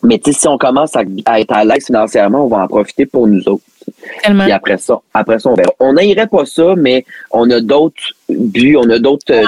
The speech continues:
Speaker 1: trucs à checker sur notre liste avant, là, mettons.
Speaker 2: Ah, mais c'est une
Speaker 1: Ouais.
Speaker 2: belle réponse. Écoute, euh, puis
Speaker 1: Ouais.
Speaker 2: je, je, je
Speaker 1: Mm.
Speaker 2: trouve, je trouve ça bien d'en parler du fait de, que c'est correct de, de vouloir penser à soi, puis de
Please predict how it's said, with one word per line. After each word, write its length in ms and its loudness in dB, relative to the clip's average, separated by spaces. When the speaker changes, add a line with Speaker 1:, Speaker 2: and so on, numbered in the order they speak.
Speaker 1:
trucs 220 -4
à 80 0
checker 420 -2
sur 180 -4
notre 220 0
liste 240 0
avant, 280 0
là, 120 0
mettons. 260 -2
Speaker 2:
Ah, 220 2
mais 180 2
c'est 120 -4
une 80 2
Speaker 1:
Ouais. 60 4
Speaker 2:
belle 140 2
réponse. 540 0
Écoute, 420 -2
euh, 220 2
puis 260 2
Speaker 1:
Ouais. 80 2
Speaker 2:
je, 200 -2
je, 220 -2
je 140 0
Speaker 1:
Mm. 40 -2
Speaker 2:
trouve, 120 0
je 100 -2
trouve 140 0
ça 140 0
bien 200 2
d'en 140 0
parler 340 0
du 120 0
fait 260 0
de, 160 0
que 140 0
c'est 180 0
correct 460 0
de, 240 2
de 140 0
vouloir 360 0
penser 440 0
à 120 0
soi, 460 0
puis 120 -2
de 180 2